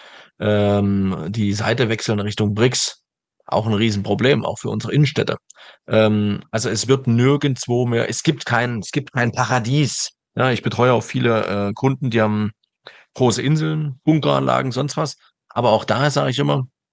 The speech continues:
was ist, wenn die Versorgung wegbricht? Also Lieferketten et cetera. Und auch der,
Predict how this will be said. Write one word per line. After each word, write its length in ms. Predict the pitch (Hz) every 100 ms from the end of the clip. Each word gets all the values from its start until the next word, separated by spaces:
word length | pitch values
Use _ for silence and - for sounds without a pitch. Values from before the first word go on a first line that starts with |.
| _ _ _ _ _ _ _ -
was 180 | 110
ist, 160 | 117 -
wenn 100 | 120
die 60 | 107
Versorgung 440 | 117 127 175 156
wegbricht? 500 | 110 - - - -
Also 220 | - 110
Lieferketten 560 | 110 156 147 127 120 104
et 120 | 98
cetera. 380 | - 165 123 92
Und 80 | 85
auch 200 | 87 -
der, 300 | 117 104